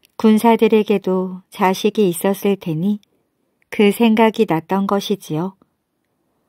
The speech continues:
아휴, 어서 공녀 차출을 멈추어야 할 텐데 우리도 못할 짓이야. 군사들도 한숨을 내쉬었습니다.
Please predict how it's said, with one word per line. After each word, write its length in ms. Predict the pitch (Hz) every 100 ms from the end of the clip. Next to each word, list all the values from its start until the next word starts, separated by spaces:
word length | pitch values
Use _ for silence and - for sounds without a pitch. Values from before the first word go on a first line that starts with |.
| _ _ -
아휴, 280 | 220 220 185 -
어서 320 | 180 180 202
공녀 380 | 190 - 190 196
차출을 480 | 196 214 190 202 196
멈추어야 540 | 190 180 180 196 185
할 120 | 185 180
텐데 360 | 185 175 190 - _ _ _ -
우리도 340 | 220 226 254
못할 360 | 226 190 190 202
짓이야. 500 | 196 190 - 175 185 _ _ _ _ _ _ _ _ _ _ _ _ _ _
군사들도 800 | - 214 220 233 226 220 208 202
한숨을 580 | 214 226 226 233 220 214
내쉬었습니다. 1000 | 175 170 - 190 - 196 190 165 170 190